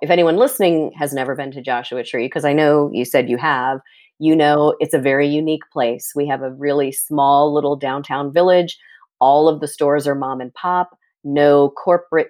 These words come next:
entities have, um, breached the gate until recently, which was also a fight with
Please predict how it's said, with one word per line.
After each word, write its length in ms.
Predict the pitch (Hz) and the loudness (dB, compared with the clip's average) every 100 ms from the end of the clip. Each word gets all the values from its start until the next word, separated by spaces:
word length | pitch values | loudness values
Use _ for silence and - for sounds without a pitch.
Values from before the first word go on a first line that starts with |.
| - | -6
entities 680 | 151 151 160 - 170 165 170 | -8 -8 -12 -8 -6 -6 -6
have, 380 | 165 143 139 143 | -6 -6 -6 -6
um, 320 | - 139 143 - | -4 -4 -6 -2
breached 420 | 170 196 - - | -2 -2 -4 -4
the 60 | 196 | 0
gate 420 | 147 143 147 - | 4 4 2 -2
until 460 | 151 156 - 175 185 | -4 -2 0 0 2
recently, 840 | 170 156 - 156 - 147 151 202 _ _ _ _ | 0 -2 -2 -6 -2 0 0 -2 _ _ _ _
which 180 | - 147 | -4 0
was 180 | 156 147 - | 0 0 2
also 580 | 147 165 - 156 156 - | 2 2 2 4 4 0
a 40 | |
fight 460 | - 139 127 165 - _ _ _ - | -4 -2 -2 -4 -10 _ _ _ -4
with 220 | 151 139 | -2 -2